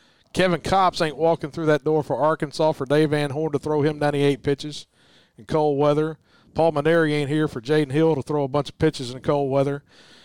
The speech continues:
You know, it's, it's funny. I was listening to, you know, Valenzuela earlier this week, and, and they were talking out west about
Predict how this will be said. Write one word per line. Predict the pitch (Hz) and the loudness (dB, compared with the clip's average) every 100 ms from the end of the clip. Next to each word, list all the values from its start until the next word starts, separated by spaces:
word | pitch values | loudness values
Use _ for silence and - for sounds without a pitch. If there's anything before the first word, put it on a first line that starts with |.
| _ | _
You | - 254 | -4 0
know, | 180 | 2
it's, | 170 - | 0 -2
it's | 156 - | -4 -4
funny. | 165 175 147 123 117 _ - | 0 0 0 -4 -12 _ -6
I | 127 | -2
was | 156 123 156 | -2 0 0
listening | 202 170 143 | 0 -2 -4
to, | 147 139 135 - _ - _ _ | -2 0 -2 -6 _ -20 _ _
you | 135 | -2
know, | 131 120 104 | 0 0 -2
Valenzuela | 143 156 131 123 143 160 123 110 _ _ _ _ - | 0 0 -2 -2 2 2 0 -4 _ _ _ _ -8
earlier | 147 165 151 131 | -2 0 0 0
this | 120 - | -2 -6
week, | 117 117 98 117 | -6 -6 -6 -10
and, | 107 | -10
and | 127 | -6
they | 131 135 | -2 -2
were | 120 | -2
talking | - 180 143 | -2 -2 -2
out | 123 107 | -4 -4
west | 127 147 - | -2 -2 -4
about | 107 113 113 | -8 -6 -6